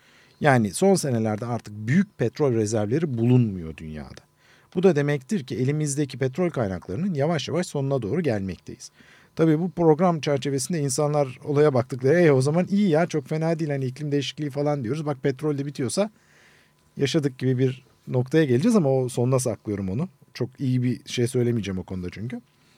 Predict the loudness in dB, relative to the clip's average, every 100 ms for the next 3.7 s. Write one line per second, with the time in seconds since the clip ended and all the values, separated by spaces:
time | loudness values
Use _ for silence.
0 | _ _ _ _ _ _ -20 -20 -20 _
1 | 2 6 6 6 4 4 2 2 2 2
2 | 2 4 2 2 0 0 0 0 0 0
3 | 0 0 -2 -2 -4 -6 -6